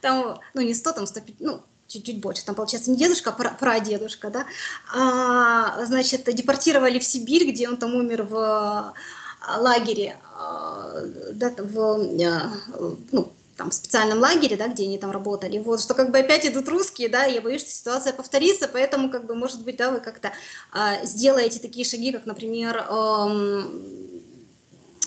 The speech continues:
Шве-, ой, не, не Швеция, Чехия сделала, они в две тысячи пятнадцатом году, они эвакуировали своих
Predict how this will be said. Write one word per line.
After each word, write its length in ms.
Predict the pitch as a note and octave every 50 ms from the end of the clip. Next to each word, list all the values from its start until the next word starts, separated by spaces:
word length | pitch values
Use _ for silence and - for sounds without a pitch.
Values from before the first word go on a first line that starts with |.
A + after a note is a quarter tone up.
| - - - - - -
Шве-, 320 | - - B3 B3+ C#4 C4
ой, 160 | - A3+ G3 F#3
не, 320 | F#3+ F#3 F3 F#3+ G#3+ G#3
не 100 | G#3 A3+
Швеция, 500 | A3 - - C4+ D4+ D#4+ - - - -
Чехия 420 | - - C#4 B3 B3 - A3 F#3+
сделала, 340 | F#3+ G3+ A#3+ D#4+ F#4 F4+ C#4
они 240 | A3+ G#3+ A3+ B3 C#4
в 120 | C4+ B3+
две 120 | A3+ A3 A#3
тысячи 420 | A#3 C4+ C4 - - - - -
пятнадцатом 420 | - - - B3+ A#3+ A#3+ - B3+ A#3+
году, 180 | B3+ C4 E4+
они 340 | F4+ C#4+ C4 C4+ C#4+ C4 A#3+
эвакуировали 640 | A3 A#3+ A#3 - B3+ B3+ C4 C#4 C4+ A#3 A3+ G#3+ G#3
своих 400 | G#3 - - G#3 G#3+ A#3 B3